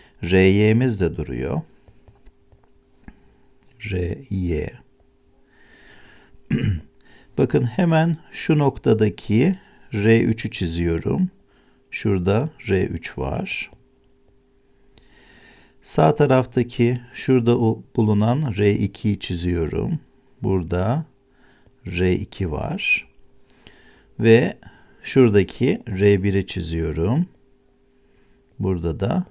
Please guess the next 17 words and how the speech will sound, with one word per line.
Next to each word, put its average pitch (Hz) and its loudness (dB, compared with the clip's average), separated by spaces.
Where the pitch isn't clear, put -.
R 110 2
bir 113 2
direncimiz 80 -4
var. - -14
Bakın 131 2
gördüğünüz 131 4
gibi 117 0
ne 151 2
oldu 113 2
model? 92 -2
Artık 113 -2
daha 127 2
sadeleşebilir 110 0
bir 120 2
hale 110 2
dönüştü. - -6
Nasıl? 127 2